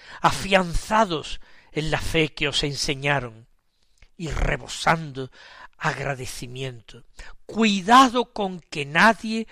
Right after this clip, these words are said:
os envuelva con teorías y con vanas seducciones de tradición humana, fundadas en los elementos del mundo y no en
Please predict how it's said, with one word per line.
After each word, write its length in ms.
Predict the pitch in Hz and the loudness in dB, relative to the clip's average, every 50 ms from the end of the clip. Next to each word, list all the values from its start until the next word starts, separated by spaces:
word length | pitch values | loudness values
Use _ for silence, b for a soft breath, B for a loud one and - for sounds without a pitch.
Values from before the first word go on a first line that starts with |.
| B B B B B | B B B B B
os 260 | - 180 170 - - | 0 0 2 2 2
envuelva 920 | 196 180 175 165 151 131 127 - 180 233 269 269 277 262 233 208 247 247 254 B B B B B B - | 0 0 0 -4 -10 -12 -8 -2 2 4 4 6 4 4 2 2 0 0 0 B B B B B B -2
con 320 | - 220 208 208 202 - - _ | 0 0 0 -2 -6 -14 -18 _
teorías 1120 | - 220 208 208 208 208 202 202 202 202 247 262 262 254 202 151 - - - - - - _ _ _ _ _ _ _ _ _ _ _ _ | 2 6 8 8 8 8 8 6 4 2 2 0 0 0 0 0 0 -2 -6 -12 -14 -18 _ _ _ _ _ _ _ _ _ _ _ _
y 100 | - 247 | -6 -6
con 320 | - - - 226 220 214 190 | 0 2 2 2 2 2 4
vanas 300 | 220 226 226 220 208 - | 6 6 6 4 0 -2
seducciones 1000 | - - 220 196 208 - - - - - 220 226 208 196 165 139 123 - - b b b b b b b b b - | 0 0 -2 -2 -4 -10 -14 -14 -10 -4 -2 -2 -2 -2 -4 -10 -14 -16 -18 b b b b b b b b b -6
de 240 | 180 160 - - _ _ _ - | -6 -6 -6 -8 _ _ _ -4
tradición 640 | - 156 151 147 135 139 123 - - 170 160 147 143 147 | 0 0 0 0 -2 -4 -10 -8 -6 -4 -4 -4 -6 -8
humana, 480 | 151 147 160 156 160 151 135 113 B B B B B B | -8 -4 -4 -4 -4 -4 -6 -10 B B B B B B
fundadas 840 | - - - - 196 190 185 170 156 165 156 151 147 147 139 - - - | -20 -16 -10 -8 -8 -6 -6 -2 2 4 4 4 4 2 0 2 2 2
en 120 | 156 151 | 2 0
los 220 | 147 143 - - | -4 -8 -6 -4
elementos 720 | 170 156 143 135 135 147 147 147 143 - - - 139 - - | -2 -2 -2 0 -2 -2 -4 -4 -6 -12 -12 -12 -12 -10 -8
del 180 | - 147 139 | -6 -6 -6
mundo 600 | 135 131 139 156 196 214 196 170 139 131 120 113 b b b b b - | -6 -6 -6 -4 -4 -4 -6 -8 -12 -14 -16 -16 b b b b b -12
y 160 | 175 160 151 | -10 -10 -8
no 320 | 139 143 147 147 143 135 | -6 -4 -2 -2 -2 -4
en 140 | 127 123 120 | -6 -8 -10